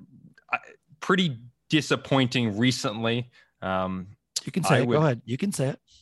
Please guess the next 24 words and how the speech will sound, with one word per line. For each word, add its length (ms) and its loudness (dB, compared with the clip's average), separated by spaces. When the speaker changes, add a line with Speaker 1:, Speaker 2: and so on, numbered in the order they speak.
Speaker 1:
I 120 0
would 240 -2
probably 420 0
give 220 -4
him, 200 -4
like, 220 -6
a, 280 -4
a 60 -8
C 400 -8
minus. 640 -2
Speaker 2:
Yeah, 120 -12
Speaker 1:
Uh, 40 -10
Speaker 2:
that's, 500 -10
that's 280 -10
it. 220 -10
Like, 160 -14
I 140 -6
agree. 400 -12
You 80 -8
know, 80 -6
he 80 -8
started 360 -2
off 280 0
actually 340 -2